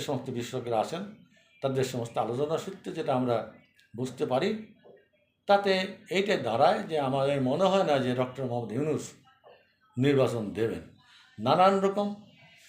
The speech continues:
কথাবার্তা বলে, মূলা ঝুলিয়ে, নানান, নানাভাবে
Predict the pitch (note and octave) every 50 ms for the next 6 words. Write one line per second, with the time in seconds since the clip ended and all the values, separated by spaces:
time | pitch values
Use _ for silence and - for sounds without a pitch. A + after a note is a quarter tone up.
0 | - _ _ - - C3+ C3 F3 F#3+ G3 F#3+ F#3+ - G#3 F#3+ F#3 F#3+ F#3 G#3 A3
1 | G#3+ B2 B2+ D3 E3 F3 F3 D#3 C3+ D#3+ F#3 G#3 G#3 G#3 - B2 C3+ C#3+ C#3+ D3+
2 | D#3 D#3 D3+ D3+ D#3 D3 D3 D3 C#3 C3+ C#3 C#3+ D#3+ D#3 D#3 D#3 D3+ - - -
3 | - - - _ - G#2+ C3 D#3+ D#3+ D#3+